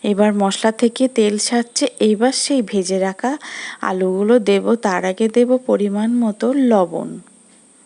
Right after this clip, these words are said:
যেহেতু মাছে ভাজায় লবণ ছিল, আলু ভাজায় লবণ ছিল, এতে অল্প করে দিতে হবে লবণ। দিয়ে ভালো করে মশলার সাথে মিশিয়ে নেব।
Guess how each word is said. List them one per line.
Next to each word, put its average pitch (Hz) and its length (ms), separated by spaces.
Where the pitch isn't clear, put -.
যেহেতু 214 360
মাছে 208 460
ভাজায় 208 460
লবণ 196 400
ছিল, 220 320
আলু 196 300
ভাজায় 220 360
লবণ 233 360
ছিল, 269 380
এতে - 240
অল্প 254 380
করে 180 280
দিতে 175 300
হবে 175 340
লবণ। 170 360
দিয়ে 220 360
ভালো 190 360
করে 214 260
মশলার 190 460
সাথে 233 440
মিশিয়ে 247 560
নেব। 170 260